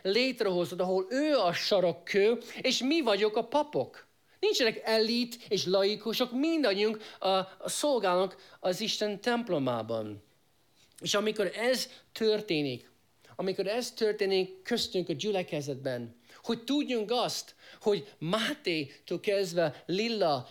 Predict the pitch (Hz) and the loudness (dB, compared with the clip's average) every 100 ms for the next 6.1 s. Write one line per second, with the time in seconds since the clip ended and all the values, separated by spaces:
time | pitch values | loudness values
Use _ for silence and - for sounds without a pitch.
0 | - 170 160 143 233 214 160 143 214 196 | -6 -4 -2 0 2 2 -2 -2 -2 0
1 | 220 294 269 220 202 190 175 156 196 196 | 2 2 2 2 2 2 0 2 2 2
2 | 185 175 214 185 127 - - _ _ - | 0 0 -2 -2 -4 -8 -20 _ _ -20
3 | - 202 - 269 254 226 233 294 - 254 | -4 -2 0 2 2 0 0 0 2 2
4 | 226 233 226 214 214 226 277 302 147 139 | 4 2 2 0 0 0 0 2 0 -2
5 | - 240 240 233 220 220 214 226 220 151 | 0 0 0 0 0 -2 -2 0 2 0